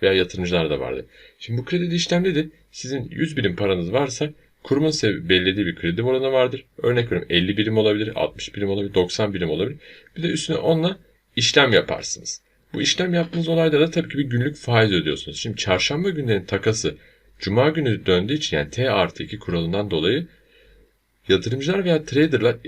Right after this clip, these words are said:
iki günlük yani pardon üç günlük faiz ödemek istemezler. Üç günlük faiz ödemek istemedikleri için çarşamba günleri satıp perşembe günü tekrardan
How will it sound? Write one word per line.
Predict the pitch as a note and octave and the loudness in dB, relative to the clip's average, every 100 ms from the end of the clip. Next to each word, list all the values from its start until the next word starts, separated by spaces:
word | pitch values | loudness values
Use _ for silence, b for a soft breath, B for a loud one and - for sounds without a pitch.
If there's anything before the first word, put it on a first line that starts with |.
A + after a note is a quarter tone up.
| - | -12
iki | - A2 E3+ | -8 -4 -2
günlük | C#3+ G2 - | -2 -2 0
yani | E2+ E2 | 0 0
pardon | E2 G2+ D#2+ - b b b - | 0 0 0 -6 b b b -6
üç | D#3+ - | -6 -4
günlük | B2 A#2 | -2 -2
faiz | - B2+ D#3+ - | 0 0 0 2
ödemek | G#2+ A#2+ D3 - | 4 4 2 -6
istemezler. | - G2 F2+ E2 - - - | -2 2 2 0 -4 -16 -10
Üç | F#3+ E3+ | -8 -4
günlük | E3 C#3+ | -4 -6
faiz | - C3 B2+ | -2 0 2
ödemek | G2 A2+ A#2 A2+ | 0 0 0 -2
istemedikleri | - - E3 E3+ - F2+ | -8 -2 0 0 -2 0
için | D#3 - | 0 -2
çarşamba | D3 - A2 - C#3+ | 0 4 4 2 -2
günleri | C3+ G2 E2+ | -2 0 -2
satıp | G#2+ B2+ - D#3 b b b b | -2 -4 -2 -4 b b b b
perşembe | C3 C3+ - E3 | 2 2 2 0
günü | C3+ D#3 | -2 0
tekrardan | C#3 A#2+ G2+ B2+ E3 | 0 4 2 2 -2